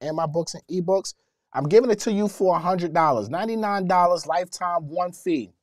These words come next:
one payment. You never have to pay again. Again,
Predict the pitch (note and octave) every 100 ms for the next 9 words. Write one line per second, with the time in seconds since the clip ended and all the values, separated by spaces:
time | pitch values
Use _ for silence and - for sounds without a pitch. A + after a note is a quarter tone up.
0 | B2 E3+ F3 - F3+ E3+ C3 G2+ _ _
1 | C#3 D#3+ G#3 F3+ F#3 F3+ D#3+ F3 D3+ C#3
2 | B2 E2+ - _ _ _ _ _ _ _
3 | _ _ _ _ _ _ _ _ _ _
4 | _ _ _ _ _ _ _ _ _ _
5 | _ _ _ _ _ _ _ _ _ _
6 | _ - C#3+ C#3+ D#3 F2+